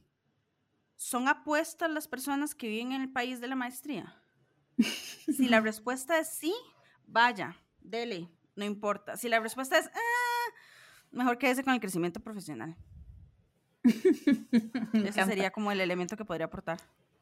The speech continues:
Speaker 2: Un gran resumen, me encanta. Y entre el crecimiento profesional, o, no, ¿cómo fue? El brete estable, pero es que el brete estable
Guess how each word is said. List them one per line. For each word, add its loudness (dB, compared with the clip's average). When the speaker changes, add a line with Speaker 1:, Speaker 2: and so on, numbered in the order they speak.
Speaker 2:
Un 4
gran 4
resumen, 0
me -2
encanta. -4
Y 8
entre 10
el 8
crecimiento 8
profesional, 6
o, 6
no, 8
¿cómo 6
fue? 0
El 8
brete 8
estable, 8
pero 6
es 2
que 2
el 8
brete 6
estable 6